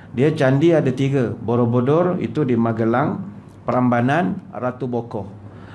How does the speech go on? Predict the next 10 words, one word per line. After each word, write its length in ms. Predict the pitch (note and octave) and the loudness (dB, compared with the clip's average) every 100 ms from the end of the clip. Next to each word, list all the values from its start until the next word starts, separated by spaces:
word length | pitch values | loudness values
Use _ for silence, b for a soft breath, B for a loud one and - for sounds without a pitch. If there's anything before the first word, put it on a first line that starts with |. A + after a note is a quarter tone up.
| B | B
Ratu 320 | C#3+ F3 G3 | -2 0 2
Boko 280 | G3+ G3 G#3 | 2 2 0
tu 160 | G#3 - - | 2 0 0
Ratu 320 | F3 F3+ F3+ | -2 -2 -2
Balkis 480 | G#3+ G#3+ G#3 E3+ F3 | -2 -2 -2 -4 -4
lah. 160 | F#3 F3+ - B B B - - | -6 -8 -14 B B B -16 -4
Kecamatan 680 | F3 F3 D3+ C3+ F#3+ G3+ F#3 | 0 2 2 2 2 0 -2
Sleman, 640 | C3+ C#3 F#3+ D#3+ D3 E3 | -2 0 2 0 0 -4
Nabi 320 | - A2 G#2 | -4 -4 -4
Sleman. 480 | A2 D3 D#3+ B2+ B2+ | -2 -2 0 -2 -4